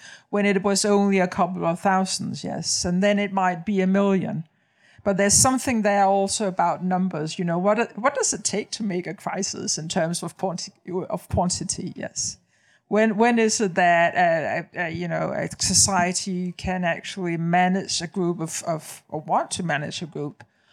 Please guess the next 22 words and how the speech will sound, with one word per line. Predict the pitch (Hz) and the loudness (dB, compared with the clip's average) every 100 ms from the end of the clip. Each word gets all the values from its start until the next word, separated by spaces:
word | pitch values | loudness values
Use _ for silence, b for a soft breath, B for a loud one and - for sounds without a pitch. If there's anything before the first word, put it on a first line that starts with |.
| _ - | _ -2
of | 180 - | -2 -2
refugees | 170 - 170 170 156 - | -6 -6 -10 -8 -6 -4
and | 170 | -4
when | 160 160 165 | -4 -4 -2
not? | 170 - - | -2 -4 -4
But | 180 - | -6 -6
again, | - 185 202 202 | -10 -2 0 2
when | 208 | 2
we're | 196 190 | 2 0
talking | - 190 202 185 | 0 -2 -2 0
numbers, | 185 190 185 175 | 2 2 0 0
I | 196 | 0
also | 185 180 185 175 | 2 0 -2 -4
think | - 180 175 | -4 -6 -6
it's, | - - - - | -8 -6 -4 -4
it's | 190 175 | -4 -6
a | 185 | -6
complicated | - 185 190 - 175 165 - - _ _ | -4 -2 -2 -6 -8 -8 -10 -12 _ _
aspect | - 160 - - 160 - | -8 -6 -6 -8 -12 -12
of | 165 | -12
the | 165 | -12
discussion. | 156 - - - 202 | -12 -12 -10 -10 -10